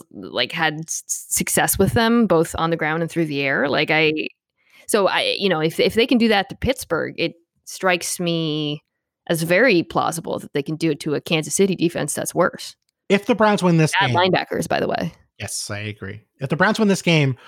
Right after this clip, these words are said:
Speaker 2: what is the over-under for the number of carries Nick Chubb will have?
Speaker 1: Ooh, that's good.
Speaker 2: I would say twenty-six and a half. <laughs> Like, it's, he's gonna get
Speaker 1: Well,
Speaker 2: the ball a lot.
Speaker 1: there too. So, <laughs> uh, yeah.
Speaker 2: But I think the Chiefs are gonna win, to be clear.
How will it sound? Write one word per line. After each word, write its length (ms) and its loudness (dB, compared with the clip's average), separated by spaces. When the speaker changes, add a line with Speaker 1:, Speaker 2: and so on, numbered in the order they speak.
Speaker 2:
what 160 2
is 120 0
the 100 4
over-under 420 2
for 100 -6
the 80 0
number 300 2
of 80 -2
carries 360 0
Nick 120 -4
Chubb 200 -2
will 80 -10
have? 300 -10
Speaker 1:
Ooh, 80 -8
that's 240 -4
good. 320 -4
Speaker 2:
I 120 2
would 120 0
say 140 0
twenty-six 840 -2
and 100 -2
a 80 2
half. 600 -4
<laughs> 100 -20
Like, 280 -4
it's, 280 -2
he's 180 4
gonna 140 2
get 160 4
Speaker 1:
Well, 100 6
Speaker 2:
the 60 4
ball 60 2
a 80 4
lot. 80 0
Speaker 1:
there 120 2
too. 260 -4
So, 140 -10
<laughs> 1080 0
uh, 600 4
yeah. 560 -6
Speaker 2:
But 120 0
I 40 2
think 120 0
the 60 0
Chiefs 220 0
are 40 -4
gonna 160 -4
win, 280 -12
to 100 -2
be 80 -4
clear. 260 -16